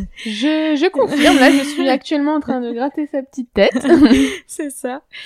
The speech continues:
Speaker 2: Et envers les animaux, euh, envers ses congénères, alors Swan, euh, elle, déjà, elle a un caractère, euh, dominant. C'est un vrai petit bulldog, hein, euh, comme, euh, comme on se l'imagine. Euh, donc, je dirais qu'elle est encore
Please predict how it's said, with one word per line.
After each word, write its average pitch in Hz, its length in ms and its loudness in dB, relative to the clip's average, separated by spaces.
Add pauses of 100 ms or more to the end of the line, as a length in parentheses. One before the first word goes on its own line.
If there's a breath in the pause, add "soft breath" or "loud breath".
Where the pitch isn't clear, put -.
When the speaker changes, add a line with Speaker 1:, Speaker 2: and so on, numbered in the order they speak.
(460 loud breath)
Speaker 2:
Et 311 300 0
envers 320 380 0
les 294 220 -2
animaux, 277 640 -2 (100)
euh, 208 440 0
envers 220 260 -6
ses 269 160 -6
congénères, 240 560 -8 (100)
alors 190 240 -4
Swan, 247 320 -8
euh, 180 460 -12 (100)
elle, - 180 -12 (140)
déjà, 196 300 -8
elle 196 60 -8
a 175 40 -8
un 160 100 -12
caractère, 202 600 -12
euh, 165 100 -10
dominant. 185 680 -4 (760 soft breath)
C'est - 340 -4
un 185 220 -10
vrai 196 220 -2
petit - 200 0
bulldog, 247 580 2
hein, 202 300 -4
euh, 185 220 -6
comme, 254 220 2
euh, 208 180 -2
comme 349 240 -6
on 359 60 -10
se - 120 -8
l'imagine. 254 480 -2 (800 loud breath)
Euh, 226 320 -6
donc, 262 200 -6
je 302 100 -8
dirais 277 380 -6
qu'elle 240 220 -4
est 208 60 -2
encore 254 480 -10